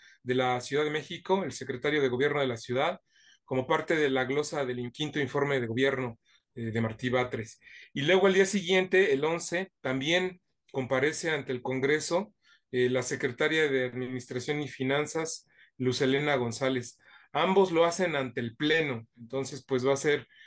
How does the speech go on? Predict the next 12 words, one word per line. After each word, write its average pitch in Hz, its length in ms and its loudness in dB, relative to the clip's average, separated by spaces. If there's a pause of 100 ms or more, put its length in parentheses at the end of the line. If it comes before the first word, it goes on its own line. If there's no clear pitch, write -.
(180)
eh, 117 240 -4
comparecencias 135 840 0
un 151 120 -4
tanto 143 280 0
ríspidas, 151 800 -2 (320)
muchas 147 320 -4
cosas 156 320 0
que 147 120 -2
preguntarle 139 680 0
a 135 60 2
ambos 135 500 -2 (340)
funcionarios. 131 840 0